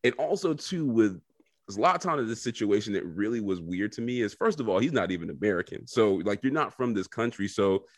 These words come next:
I felt like it was very ignorant of him to even, to say that, because that tells me you don't really, either you don't know the situation that's been going on in this country and what the history is, or you don't care and you agree with the opposition.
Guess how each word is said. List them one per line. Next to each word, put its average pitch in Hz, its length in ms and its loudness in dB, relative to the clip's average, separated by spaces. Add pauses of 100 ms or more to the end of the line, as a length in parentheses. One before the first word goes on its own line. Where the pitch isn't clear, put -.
(420)
I 117 120 8
felt 143 260 6
like 123 160 4
it 120 80 6
was 113 160 0
very 110 400 6
ignorant 107 420 2
of 92 180 -2
him 104 260 2
to - 220 -6
even, 95 480 2 (300)
to 107 100 -8
say 135 280 2
that, 104 220 2
because 98 440 2 (1200)
that 117 200 4
tells 143 260 8
me 120 120 2
you 117 160 -2
don't 117 420 2
really, 113 280 6
either 147 260 -2
you 110 140 -4
don't 123 340 6
know 147 440 6 (140)
the 104 80 -6
situation 127 580 4
that's 104 120 2
been 98 180 -4
going 107 240 4
on 117 120 4
in 120 60 2
this 117 120 0
country 123 300 -2
and 104 100 0
what 92 100 -4
the 123 60 -8
history 127 480 0
is, 131 180 6 (240)
or 117 400 8
you 101 80 -4
don't 107 320 0
care 107 240 4
and 98 100 0
you 98 140 0
agree 101 400 0
with 95 300 0
the - 120 -2
opposition. 95 600 -2